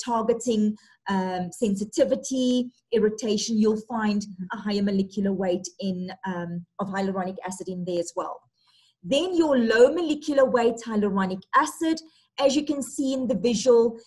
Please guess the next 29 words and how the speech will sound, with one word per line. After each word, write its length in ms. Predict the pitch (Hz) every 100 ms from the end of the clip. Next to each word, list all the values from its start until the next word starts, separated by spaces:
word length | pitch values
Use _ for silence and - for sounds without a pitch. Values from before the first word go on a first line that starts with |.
| _ _
it 160 | 269 -
is 220 | 277 254
going 400 | - 233 220 220
deeper 320 | 208 214 220 233
down 320 | 208 202 196
into 240 | 196 202
the 100 | 202
skin, 420 | 190 - 254 262 523 - _ _ _ _ -
uh, 100 | 220
particularly 720 | 214 262 262 320 330 302 277 330
penetrating 920 | 247 254 - 262 233 226 262 220 202
lower 260 | 208 226
down 500 | 233 247 226 226 226 220
into 320 | 226 214 240
your, 480 | 214 214 214 208 208 208 _ _ 208
um, 440 | 196 190 185 190 - - -
through 200 | 247 247
the 120 | 277
stratum 580 | - 277 240 247 247 240
corneum. 580 | 247 226 226 233 226 233 _ _ _ -
It 160 | 302 247
is 160 | 247 196 247
able 380 | 277 277 285 285 -
to 380 | 277 262 262 254 262 _ _ 170 -
bind 500 | 208 233 262 285 240
with 180 | 277 -
water, 600 | 262 269 277 - 285 269 269 - _ -
attracting 800 | - - 294 269 - 302 294 226
water 360 | 247 247 277